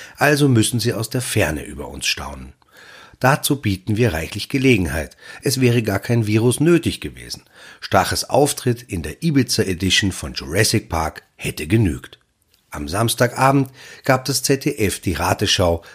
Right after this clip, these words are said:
Da kommst du nie drauf. Das Konzept der Sendung ist recht schlicht. Mehrere, mehr oder weniger Promis werden mit unglaublichen Aussagen konfrontiert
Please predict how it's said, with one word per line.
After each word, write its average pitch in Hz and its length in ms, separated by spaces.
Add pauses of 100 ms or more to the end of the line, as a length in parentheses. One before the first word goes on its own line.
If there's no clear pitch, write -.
Da - 160
kommst - 420
du 131 100
nie 120 260
drauf. - 400 (400)
Das 120 160
Konzept 175 480
der 85 100
Sendung 82 480
ist - 220
recht 123 220
schlicht. - 380 (440)
Mehrere, 139 680
mehr 98 320
oder - 240
weniger 95 380
Promis 113 520 (300)
werden 127 260
mit 147 240
unglaublichen 131 800
Aussagen 80 560
konfrontiert 85 720